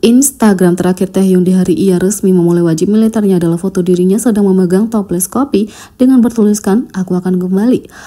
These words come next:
Postingan itu kini diyakini oleh para penggemar sebagai spoiler untuk kemitraan mereknya dengan Kompas Cafe.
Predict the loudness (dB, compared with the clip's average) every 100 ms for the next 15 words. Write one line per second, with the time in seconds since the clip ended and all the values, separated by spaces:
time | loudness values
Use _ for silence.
0 | -10 -2 0 2 0 0 -2 -2 0 0
1 | 2 0 0 -2 -2 -2 -4 -4 -4 -4
2 | -2 -2 -4 -4 -4 -4 -4 -4 0 2
3 | 0 -2 -2 0 0 -2 -2 -2 -2 -2
4 | -2 -2 -4 -6 -6 -4 -6 -6 -6 -6
5 | -6 -10 -10 -8 -8 -6 -6 -8